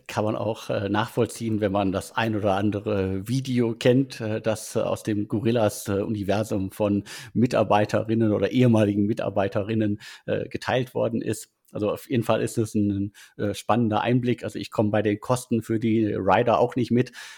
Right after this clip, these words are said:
Da braucht man ja wirklich, glaube ich, sehr, sehr viele, äh, Warehouses, dass man irgendwie, äh, gefühlt, äh, vier oder fünf Touren innerhalb, äh,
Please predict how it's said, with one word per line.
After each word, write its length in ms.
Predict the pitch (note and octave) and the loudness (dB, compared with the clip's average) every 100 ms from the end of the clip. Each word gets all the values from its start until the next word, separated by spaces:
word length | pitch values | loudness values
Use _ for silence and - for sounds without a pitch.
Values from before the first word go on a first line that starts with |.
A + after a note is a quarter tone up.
| - | -10
Da 100 | - | -6
braucht 300 | F#2 F#2 - | -2 0 2
man 140 | A2 G#2+ | 2 0
ja 100 | G2 | 0
wirklich, 300 | G#2+ A#2 - | -4 -6 -2
glaube 280 | G#2+ G#2+ G#2 | 0 2 0
ich, 220 | - - | -4 -12
sehr, 300 | F#2+ G2 B2 | -4 2 4
sehr 180 | A2+ A2 | 4 2
viele, 460 | - - C#3+ G#2 - | 0 -2 2 2 0
äh, 160 | A2+ G#2 | -4 -4
Warehouses, 960 | G2 G2+ A#2 G2+ G2+ A#2 B2 B2+ - | 0 2 2 4 2 2 0 -4 -4
dass 240 | - G2+ - | -4 -4 -4
man 160 | G2+ | -4
irgendwie, 520 | G2 G2+ G#2 G#2+ G2 G#2 | -2 -4 -4 -2 -2 -2
äh, 200 | G#2 G#2+ | -4 -8
gefühlt, 480 | G2+ - A#2 A2 A2+ | -10 -2 -2 -2 -4
äh, 220 | G2+ F#2+ | -4 -6
vier 260 | - A#2+ G#2 | -2 2 2
oder 180 | G#2 G2 | 2 0
fünf 300 | A#2 A2+ - | -2 -2 0
Touren 400 | D3+ D#3 C3+ - | 0 4 4 4
innerhalb, 520 | B2 A2+ A#2+ - - | 2 4 2 -2 -4
äh, 280 | A2+ A2 | -2 -2